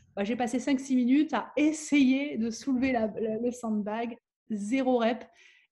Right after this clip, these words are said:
Alizé et Laura qui étaient avec moi, zéro rep. Et en fait, on a passé vingt minutes à essayer de soulever cette balle. Impossible.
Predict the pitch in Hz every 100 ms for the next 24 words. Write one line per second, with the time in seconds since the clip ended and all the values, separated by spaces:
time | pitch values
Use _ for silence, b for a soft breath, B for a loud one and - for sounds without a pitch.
0 | 247 254 262 254 269 262 247 247 254 226
1 | 214 196 202 - 220 233 240 - _ _
2 | _ 214 202 277 262 240 254 311 - _
3 | _ 226 226 226 285 285 - _ 226 233
4 | 240 247 226 240 208 208 285 285 226 247
5 | 233 - _ _ 196 208 208 254 247 202
6 | - 233 254 240 214 196 202 226 - _
7 | _ _ 226 220 214 - 202 254